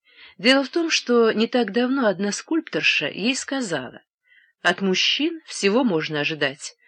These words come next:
Это такие хамы». И Адетта, потрясенная этим пессимистическим изречением, начала выдавать его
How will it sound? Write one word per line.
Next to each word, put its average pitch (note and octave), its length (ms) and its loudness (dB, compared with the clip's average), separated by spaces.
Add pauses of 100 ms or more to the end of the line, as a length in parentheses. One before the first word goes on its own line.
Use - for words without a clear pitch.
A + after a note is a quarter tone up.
(140)
Это - 200 2
такие B3 480 2
хамы». C3+ 640 -2 (760)
И G3+ 140 2
Адетта, G3+ 680 0 (340)
потрясенная G3+ 1000 2
этим G3 340 -2
пессимистическим G#3+ 1040 -4
изречением, F3+ 680 -2 (280)
начала C#4 320 4
выдавать B3+ 480 0
его A#3 400 0